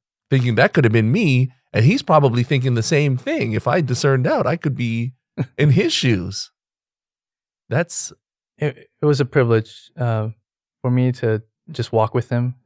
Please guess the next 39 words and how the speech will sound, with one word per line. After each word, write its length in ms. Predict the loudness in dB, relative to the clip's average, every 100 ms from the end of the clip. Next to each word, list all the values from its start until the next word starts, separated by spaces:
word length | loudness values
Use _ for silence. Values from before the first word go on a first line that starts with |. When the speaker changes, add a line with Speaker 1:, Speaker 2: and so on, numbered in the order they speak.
| -6
Speaker 2:
in 60 | -4
the 40 |
seminary. 540 | -2 0 0 0 -4 _
Speaker 1:
Yes. 320 | -4 -2 0 0
Speaker 2:
And 380 | -2 -2 -6 -12 _ _ _ _ _ _ _ -12
then, 80 |
um, 240 | -8 -8 -10
it 360 | -12 _ _ -6
was 80 |
just 140 | -2 0
awesome 340 | 0 0 -6
for 160 | -6 -6
him 160 | -4
to, 180 | -6 -10 _ _ _ _ _ _ _ _ _ _ _ _ _ _
to 60 | -6
be 160 | 0 0
able 160 | 2
to 60 | 0
celebrate 400 | -2 -4 -4 -6
my, 200 | -6 -10 -14 _ -14
my 140 | -10
wedding. 320 | -6 -6 -6 -10
It 40 | -10
was 240 | -10 -10 _ _ _ _ _ _ _ _ _ _ _ _ _ _ _ _ _ _ _ _ -10
Speaker 1:
And 100 | -6
that 100 | -4
bond 280 | -2 -2 -4
that 100 | -6
you 120 | -6
have, 400 | -4 -4 -4 -8 -8
Speaker 2:
Yeah. 120 | -6
Speaker 1:
you'll 220 | -4 -6
forever 380 | -2 0 2 2
have 180 | 0 0
that 160 | -6
bond. 380 | -4 -6 -8 -16 _
Speaker 2:
Yeah. 200 | 0 0 0 _ _ _ _ _ -12
Speaker 1:
With, 220 | -6 -6 -2
with, 220 | -2